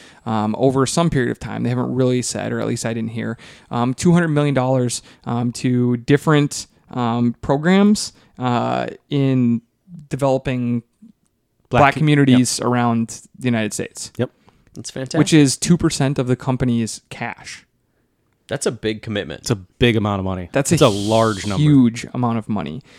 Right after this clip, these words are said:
Speaker 1: So that is great. That's putting your money where your mouth is.
Speaker 3: Mm-hmm.
Speaker 1: That is doing the right things with the power that you have. There's so many corporations who put bottom line before they p-,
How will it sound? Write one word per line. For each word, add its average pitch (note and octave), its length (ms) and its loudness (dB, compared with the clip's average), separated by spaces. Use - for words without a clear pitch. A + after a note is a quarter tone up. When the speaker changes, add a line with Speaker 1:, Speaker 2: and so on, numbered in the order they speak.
Speaker 1:
So B2+ 400 4
that C#3+ 380 0
is C3+ 220 2
great. C3 320 0
That's C3 160 0
putting D#3+ 300 0
your C3+ 140 2
money C3+ 340 4
where C3+ 120 0
your A2 100 0
mouth C3 340 0
is. D#3 300 0
Speaker 3:
Mm-hmm. A2+ 120 -18
Speaker 1:
That C3 260 0
is C3 380 2
doing C#3+ 240 6
the C#3 80 4
right B2 220 -2
things D3 460 0
with A#2+ 380 -2
the A#2+ 120 -2
power B2+ 380 2
that B2 100 0
you A#2 140 0
have. A#2 420 -2
There's B2 140 -4
so C3+ 140 2
many D3+ 160 2
corporations C#3 920 -2
who A#2+ 360 2
put C3 240 0
bottom B2+ 280 0
line B2+ 320 -2
before B2 520 0
they A#2 180 -2
p-, - 120 -14